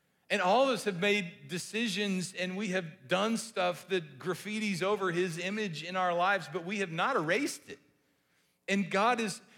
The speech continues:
he is about the business of reclaiming and restoring people that he has created in his image. And so you, my friend, have been created in his image, and he has crowned you with glory and honor. You matter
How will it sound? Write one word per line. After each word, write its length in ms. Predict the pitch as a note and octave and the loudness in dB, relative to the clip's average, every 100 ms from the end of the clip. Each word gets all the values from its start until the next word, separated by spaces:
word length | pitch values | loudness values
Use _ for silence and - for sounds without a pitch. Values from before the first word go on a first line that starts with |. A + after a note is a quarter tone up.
| _ _ | _ _
he 160 | G#3 | -2
is 160 | B3+ G#3 | 0 0
about 420 | F3+ F#3 G3+ B3 | 0 2 2 2
the 80 | F3+ | -2
business 500 | D3+ A3 - B3 - | -2 -2 -2 -8 -8
of 120 | E3 | -8
reclaiming 600 | F#3+ - F#3+ G3+ B3 A3+ | -8 -4 -2 0 0 -2
and 100 | F#3+ | -2
restoring 680 | F3+ E3+ - F#3+ B3 B3+ F#3+ | -4 -6 -2 0 2 0 -4
people 320 | D3+ A3 A3 | -4 -6 -4
that 120 | G3 E3 | -4 -4
he 160 | F#3 F#3 | -4 -2
has 160 | F#3 | -2
created 680 | - - F#3 F3+ A3 A3+ G3+ | -6 -8 -2 0 0 0 -4
in 220 | F3 G#3 | -4 -4
his 420 | F3 E3+ G3 F3 D3+ | -4 -4 -4 -6 -8
image. 460 | F3 A#3+ G3 E3+ - - - _ | -4 -2 -2 -6 -12 -18 -20 _
And 140 | F#3+ F3 | -6 -4
so 100 | G#3 E3+ | -6 -6
you, 280 | D3+ B3+ D4+ | -2 -2 0
my 140 | A#3+ | 0
friend, 300 | F#3+ F#3 F#3 | 0 -2 -2
have 140 | F3+ E3 | -4 -2
been 160 | G3+ | -2
created 680 | - F#3+ F#3+ A3 A#3+ A3+ E3 F3+ | -4 -4 2 2 2 -4 -6 -4
in 220 | A3+ C4+ | -2 0
his 420 | G#3 G#3+ A#3+ G#3 F3 | 0 0 -2 -4 -4
image, 400 | G#3+ G#3+ F3 D3+ | -4 -2 -4 -6
and 140 | E3 | -8
he 140 | F3 G3+ | -6 -4
has 200 | F#3+ E3 | -6 -6
crowned 500 | - F3+ F3 F3+ D#3 | -8 -6 -4 -6 -8
you 160 | F#3 | -8
with 280 | F3 F3 - | -6 -6 -6
glory 480 | E3+ E3+ F3 F#3 F3 - - - | -6 -4 -4 -6 -8 -12 -20 -10
and 120 | E3 | -10
honor. 440 | C#3+ E3+ F3 E3+ D#3+ - _ | -6 -4 -2 -2 -4 -10 _
You 260 | C3+ E3+ A#3+ | -6 -2 0
matter 600 | G#3 F#3 A3 A3+ C#3+ | 2 2 2 0 -2